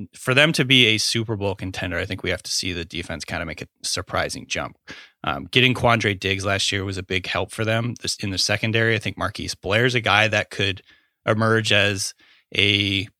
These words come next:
difference maker for them. Um, obviously, there's question marks with Quinton Dunbar, but he was, he was acquired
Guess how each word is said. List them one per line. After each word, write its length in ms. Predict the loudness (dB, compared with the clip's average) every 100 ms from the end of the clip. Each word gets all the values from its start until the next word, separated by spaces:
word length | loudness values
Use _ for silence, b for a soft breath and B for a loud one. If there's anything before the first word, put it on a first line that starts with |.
| _ _ -4
difference 380 | 2 4 4 2
maker 200 | 2 2
for 120 | 2
them. 360 | 4 6 4 -2 b b -2
Um, 340 | 0 0 -4 -6
obviously, 380 | 0 0 2 2
there's 220 | 4 2
question 500 | 0 2 2 4 2
marks 340 | 4 4 2 -2
with 100 | -2
Quinton 220 | -2 0
Dunbar, 400 | 0 2 2 2
but 120 | 0
he 160 | 0 2
was, 220 | 2 -2
he 160 | -2 0
was 140 | 0
acquired 600 | -2 0 4 4 2 -2